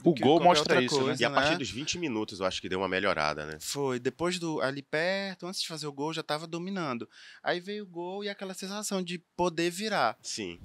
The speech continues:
Speaker 1: E aquele, o, o golpe fatal, como tu falou, é,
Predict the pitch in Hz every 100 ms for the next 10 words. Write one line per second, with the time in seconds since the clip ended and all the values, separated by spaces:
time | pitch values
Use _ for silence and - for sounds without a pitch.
0 | - - 165 175 - 190 202 196 185 -
1 | 143 143 139 131 110 131 143 - 160 -
2 | 143 151 143 - 147 131 135 160 185 196
3 | 170 185